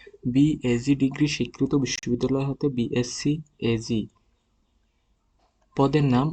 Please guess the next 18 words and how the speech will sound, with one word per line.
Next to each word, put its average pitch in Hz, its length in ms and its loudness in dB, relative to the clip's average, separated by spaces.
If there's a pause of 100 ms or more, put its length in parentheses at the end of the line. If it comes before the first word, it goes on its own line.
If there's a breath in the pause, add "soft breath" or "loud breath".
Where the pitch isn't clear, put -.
উচ্চ - 260 -4 (180)
বিভাগীয় 127 420 2
সহকারী 120 600 0 (200)
প্রশাসন। 131 600 -2 (120)
পদের 135 280 0
সংখ্যা 147 380 -2
আছে 143 200 -6
চোদ্দটি। 117 520 -2
শিক্ষাগত 135 580 -2
যোগ্যতা 123 440 -2 (220)
বি 123 140 0
কম 143 220 0 (100)
ডিগ্রি 135 320 0
স্বীকৃত - 460 -4
বিশ্ববিদ্যালয় 127 680 -2
হতে 135 200 -6
বাণিজ্যে 117 520 -4
স্নাতক, 127 500 -4